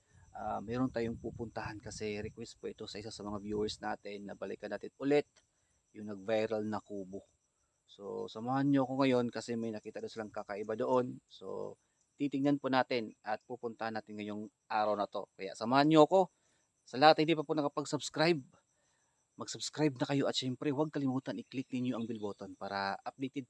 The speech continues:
po kayo sa mga bago nating mga upload. Kaya samahan nyo na ako hanggang sa dulo ng video na to. Tara, let's go! So, yan mga idol, samahan nyo po ako ngayong, ah, araw na to. So, meron tayong pupuntahan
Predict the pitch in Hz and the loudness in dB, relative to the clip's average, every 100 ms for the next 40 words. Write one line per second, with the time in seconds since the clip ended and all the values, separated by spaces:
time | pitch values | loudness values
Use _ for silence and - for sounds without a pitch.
0 | - - 110 107 - 98 95 95 95 98 | -14 -10 -8 -6 -8 -10 -10 -10 -10 -10
1 | 101 _ _ - 151 165 160 160 127 - | -12 _ _ -20 0 4 6 6 2 -2
2 | 110 104 98 90 _ 98 90 - 92 - | -6 -8 -8 -12 _ -16 -16 -14 -10 2
3 | 135 160 185 185 185 196 170 139 143 123 | 8 8 8 6 4 4 0 2 2 0
4 | 117 143 131 110 107 120 127 131 165 180 | 2 4 4 2 0 -2 0 4 6 6
5 | - _ _ _ - 117 104 - - 104 | 2 _ _ _ -6 -4 -4 -8 -20 -14
6 | - 107 - _ - - _ _ _ - | -8 -8 -8 _ -20 -20 _ _ _ -4
7 | - - - 135 143 143 143 143 143 - | -4 -2 2 6 8 8 8 10 8 8
8 | 117 127 131 127 131 127 123 131 131 131 | 6 6 6 6 4 4 2 6 6 6
9 | 131 _ _ - - - 123 123 120 123 | 2 _ _ -20 -18 -4 4 8 8 6
10 | 127 127 135 139 - 165 175 - _ _ | 10 10 10 8 12 12 10 2 _ _
11 | _ _ _ _ _ - 95 104 120 123 | _ _ _ _ _ -12 -8 -4 -2 0
12 | 127 123 123 - 123 135 143 160 | -2 -2 -6 -4 0 6 10 10